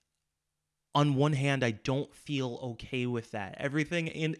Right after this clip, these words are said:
everything in me as a gamer tells me, "No, that's not how this works. You as the individual, you can be a hero, you can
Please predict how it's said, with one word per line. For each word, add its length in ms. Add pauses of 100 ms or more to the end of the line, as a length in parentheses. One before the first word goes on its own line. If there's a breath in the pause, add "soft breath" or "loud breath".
everything 500
in 180
me 160
as 220
a 80
gamer 540 (280 loud breath)
tells 440
me, 380 (300 soft breath)
"No, 360
that's 260
not 200
how 180
this 240
works. 420
You 460
as 160
the 160
individual, 600
you 160
can 180
be 240
a 60
hero, 520
you 220
can 260